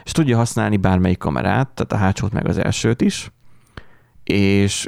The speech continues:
és akár mondjuk, a, ha van már nagy látószögű objektív, akkor még az még, még jobban néz ki, a telefonnak jó a kamerája általában, és U S B-n szinte minimális késleltetéssel, úgy, mint egy U S B-s webkamera,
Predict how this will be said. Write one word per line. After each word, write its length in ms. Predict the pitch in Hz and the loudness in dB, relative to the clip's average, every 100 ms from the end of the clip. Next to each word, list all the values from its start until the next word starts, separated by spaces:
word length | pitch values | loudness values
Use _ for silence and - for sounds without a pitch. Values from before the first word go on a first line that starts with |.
| - | -6
és 80 | 117 | -4
akár 220 | 113 101 | 0 2
mondjuk, 300 | 98 92 92 | 2 2 2
a, 120 | 95 | 2
ha 260 | 95 95 95 | 2 2 2
van 160 | 101 | 2
már 140 | 95 92 | 2 2
nagy 180 | 95 | 2
látószögű 520 | 95 90 98 95 98 92 | 0 0 -2 0 0 0
objektív, 440 | 90 95 - 90 | 0 -2 0 0
akkor 280 | 87 - 90 | 0 -2 -4
még 160 | 90 | -2
az 120 | - - | -4 -4
még, 120 | 90 | -2
még 180 | 98 98 | -2 2
jobban 300 | 104 98 101 | 2 2 2
néz 240 | 107 117 | 2 -2
ki, 140 | - | -2
a 60 | - | -2
telefonnak 520 | - 98 - 101 101 | 0 -2 0 -2 0
jó 240 | 95 92 95 | 2 4 2
a 60 | |
kamerája 520 | 95 90 87 95 98 | 0 -2 0 0 0
általában, 560 | 104 123 147 156 175 180 - - - - - - | 0 -2 0 0 0 -2 -4 -20 -20 -20 -20 -2
és 160 | 123 | 2
U 220 | 156 139 | 4 4
S 80 | 107 | 2
B-n 240 | 107 123 131 | 2 2 2
szinte 320 | - 147 151 | 2 2 4
minimális 720 | 185 185 107 98 92 92 - | 4 4 4 2 2 0 0
késleltetéssel, 880 | 98 95 - 92 95 - 104 - 135 | 0 0 0 0 0 0 0 0 0
úgy, 120 | 104 | 2
mint 160 | 95 92 | 2 2
egy 80 | |
U 160 | 101 87 | 2 2
S 60 | 90 | 0
B-s 240 | 78 - | -4 -2
webkamera, 580 | 120 - 147 147 156 | -4 -2 0 2 0